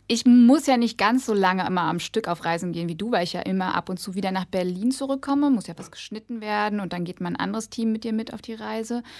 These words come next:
Von daher, mir fällt es dann immer gar nicht so auf, weil ja auch so viel Adrenalin, so viel Aufregung dabei ist. Und deswegen ist man eigentlich immer nicht so richtig müde und man freut sich auch jedes Mal eigentlich aufs Neue, wenn's dann wieder heißt, man fährt raus, man geht los und kann irgendein neues, spannendes Land entdecken. Also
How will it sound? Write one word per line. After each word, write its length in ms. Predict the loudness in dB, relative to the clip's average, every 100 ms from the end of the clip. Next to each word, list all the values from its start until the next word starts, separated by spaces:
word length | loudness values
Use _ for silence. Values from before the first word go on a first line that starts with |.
| -20 -20 -20 _
Von 400 | -2 2 4 6
daher, 540 | 8 8 8 6 8
mir 400 | 8 8 10 8
fällt 380 | 8 6 6 4
es 80 | 4
dann 120 | 4
immer 200 | 6 6
gar 160 | 6 4
nicht 120 | 2
so 100 | 4
auf, 340 | 4 4 4
weil 160 | 4 6
ja 120 | 4
auch 80 | 2
so 120 | -2
viel 180 | 0 2
Adrenalin, 560 | 4 4 2 4 4 4
so 80 |
viel 140 | 2 2
Aufregung 540 | 2 2 2 2 2
dabei 400 | 0 0 2 2 2
ist. 160 | 0
Und 120 | 0
deswegen 400 | 0 0 2 2 0 -14 -18 -2
ist 160 | 2
man 180 | 6 6
eigentlich 360 | 6 4 4 4
immer 180 | 4 6
nicht 240 | 6 4
so 80 | 2
richtig 280 | 2 4 6
müde 260 | 6 8
und 200 | 6 4
man 180 | 0 0
freut 400 | 0 2 6 6
sich 160 | 4 0
auch 80 | 2
jedes 240 | 2 4
Mal 120 | 4 4
eigentlich 220 | 2 -2
aufs 140 | -2
Neue, 260 | 0 2 2
wenn's 180 | 0 0
dann 180 | 0 2
wieder 200 | 0 0
heißt, 260 | -2 -2
man 320 | -2 0 -2 -6
fährt 400 | -2 0 0 0
raus, 260 | -2 -2 0
man 140 | 0
geht 140 | 0
los 340 | -2 0 0 0
und 180 | -4 -2
kann 160 | -4
irgendein 220 | -4 -4 -6
neues, 260 | -6 -10
spannendes 380 | -12 -8 -8 -6
Land 240 | -6 -6
entdecken. 380 | -6 -6 -6 -6
Also 240 | -4 -6